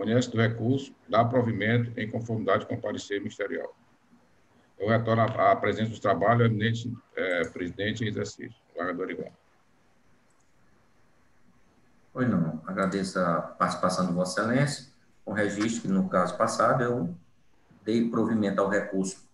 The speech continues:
Speaker 2: de Francisco Franco de Melo Leitão e neguei provimento ao recurso do promotor eleitoral. O item seis nós já julgamos, e o sete também. Vamos ao item oitavo. Recurso eleitoral número zero seiscentos, dois sete dois, cinquenta, vinte e vinte,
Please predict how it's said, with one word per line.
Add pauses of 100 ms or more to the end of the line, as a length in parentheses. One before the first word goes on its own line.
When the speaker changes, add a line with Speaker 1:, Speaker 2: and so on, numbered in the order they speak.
(200)
Speaker 2:
de
Francisco
Franco
de
Melo
Leitão (260)
e
neguei
provimento
ao
recurso
do
promotor
eleitoral. (640)
O
item
seis
nós
já
julgamos,
e
o
sete
também. (560)
Vamos
ao
item
oitavo. (540)
Recurso
eleitoral
número
zero
seiscentos,
dois
sete
dois,
cinquenta,
vinte
e
vinte,